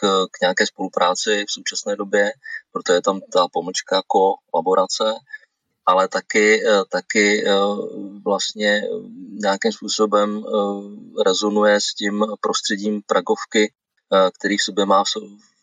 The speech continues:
samozřejmě nějakou historickou stopu a nějakou historickou paměť. A, eh, to si myslím, že je vlastně taky, taky důležitý, důležitý ohled,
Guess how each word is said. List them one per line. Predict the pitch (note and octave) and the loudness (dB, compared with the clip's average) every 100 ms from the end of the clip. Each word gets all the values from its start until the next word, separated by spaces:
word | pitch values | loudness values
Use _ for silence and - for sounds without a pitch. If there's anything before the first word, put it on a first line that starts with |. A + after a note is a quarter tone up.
| - | -6
samozřejmě | G2 G2 G2+ G2+ | -2 -2 0 2
nějakou | F#2+ F#2 F#2 | 2 2 -2
historickou | F#2+ - G2+ - G#2 | -2 -4 -6 -6 -8
stopu | - G2 - | -8 -10 -2
a | G2 | 0
nějakou | F#2 - | 0 0
historickou | F#2+ - G2 - G#2+ - | -4 -4 -8 -4 -4 0
paměť. | G#2 F#2 F#2 G#2+ - _ _ _ _ _ _ | 0 2 0 0 -8 _ _ _ _ _ _
A, | F2+ F2 F2 | 2 4 2
eh, | F2 F#2+ F#2 F2+ F2+ | 0 0 2 2 0
to | F#2 | -4
si | - | -6
myslím, | F#2+ - F#2 | -4 -6 -2
že | F#2+ | 0
je | |
vlastně | F#2 F2+ - | 0 0 -4
taky, | F#2+ - G2 F#2 | -10 -6 -4 -2
taky | F2+ G2+ | -4 -8
důležitý, | - F#2+ F2+ F2 F#2+ F#2+ G2 | -6 -4 -4 -6 -6 -6 -8
důležitý | F2+ F2+ F#2 G#2 | -4 -4 -6 -10
ohled, | G2 F#2 F2 | -6 0 0